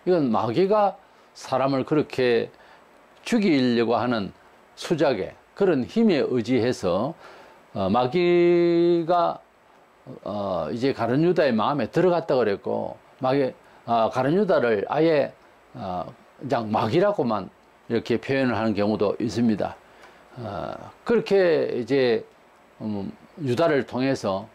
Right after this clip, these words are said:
성공을 했죠. 예수님을 십자가에 못 박히도록 해버렸습니다. 그리고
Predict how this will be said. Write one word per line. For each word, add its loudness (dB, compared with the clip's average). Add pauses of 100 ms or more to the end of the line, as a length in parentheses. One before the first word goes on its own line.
(140)
성공을 -2
했죠. -2
예수님을 2
십자가에 0
못 0
박히도록 -4
해버렸습니다. -6 (1160)
그리고 2